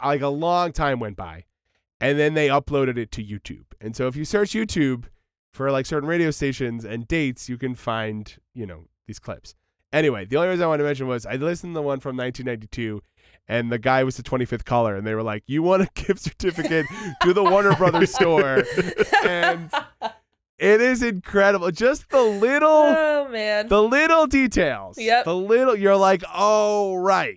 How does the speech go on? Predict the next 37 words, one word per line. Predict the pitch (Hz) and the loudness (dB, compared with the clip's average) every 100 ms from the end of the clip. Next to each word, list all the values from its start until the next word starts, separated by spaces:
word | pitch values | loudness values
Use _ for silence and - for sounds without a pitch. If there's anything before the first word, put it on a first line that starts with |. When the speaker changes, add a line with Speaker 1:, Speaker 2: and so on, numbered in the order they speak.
| - | 0
Speaker 2:
Perfect. | 254 254 226 147 | 0 2 0 0
Speaker 1:
The | 147 | -2
little | 175 202 220 220 220 220 220 214 214 185 | -2 0 2 2 2 2 4 4 2 0
details | 196 190 165 156 135 120 107 - - _ _ _ _ | -4 -6 -4 -2 -2 -4 -10 -18 -20 _ _ _ _
that, | 139 143 135 - | -2 -2 -4 -2
that, | 143 139 127 _ _ _ _ | 0 0 -2 _ _ _ _
that | 143 143 | 0 2
they, | 202 254 | 4 4
they | 185 233 330 | 4 2 4
didn't | 330 226 | 4 4
realize | 208 190 165 151 147 | 6 6 6 4 2
at | 160 | -2
the | 160 | -2
time. | - 254 175 | 0 2 4
They | 180 220 | 2 4
was | 170 | 2
just, | 151 143 - | 0 -4 -2
they | 185 | 0
were | 190 | 0
just | 160 156 | -2 -4
living | 160 147 | -4 -2
their | 143 | 2
lives. | 165 147 117 | 2 2 0
Speaker 2:
Yep. | 233 - _ _ - | 0 -2 _ _ -8
Speaker 1:
They | 165 | -4
didn't | 185 | -2
realize | 180 165 147 | 0 0 -2
that | 151 | -4
many | 165 175 165 | 0 2 2
years | 156 139 | 2 0
later, | 156 147 | 0 2
I | 135 | 2
was | 135 | 0
going | 147 147 | -4 -4
to | |
find | 135 151 151 147 | -2 0 0 0
that | 135 | -2